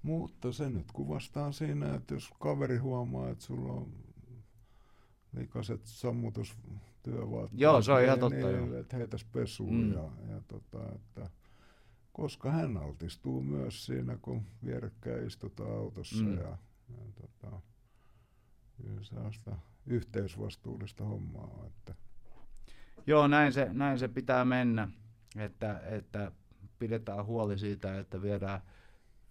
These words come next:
Speaker 2: viedään parempaa suuntaa tätä.
Speaker 1: Mm.
Speaker 2: Miltä sun työ näyttää? Onko sun joku asia, mikä on työn alla nyt erityisesti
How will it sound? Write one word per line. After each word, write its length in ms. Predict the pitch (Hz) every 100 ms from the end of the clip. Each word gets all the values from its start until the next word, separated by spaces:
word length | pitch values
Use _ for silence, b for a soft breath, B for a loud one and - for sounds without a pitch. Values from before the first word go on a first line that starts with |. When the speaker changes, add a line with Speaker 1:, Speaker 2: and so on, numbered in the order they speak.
| -
Speaker 2:
viedään 380 | 113 110 104 101
parempaa 600 | 113 107 101 - 90 90
suuntaa 500 | 101 90 87 82 -
tätä. 220 | - - - -
Speaker 1:
Mm. 380 | 120 120 110 95 - - - -
Speaker 2:
Miltä 260 | 131 147 147
sun 500 | - 151 143 123 - - - - - - - - - b b b b b - -
työ 240 | 147 143
näyttää? 840 | 127 135 123 - 123 113 107 104 - - 110
Onko 140 | 107
sun 180 | - 117
joku 280 | 110 117 113
asia, 280 | 110 113 104
mikä 420 | 95 104 110 107
on 140 | 98
työn 320 | - 113 104
alla 240 | 101 98 98
nyt 300 | 98 - 95
erityisesti 960 | 98 98 90 92 90 87 87 - 90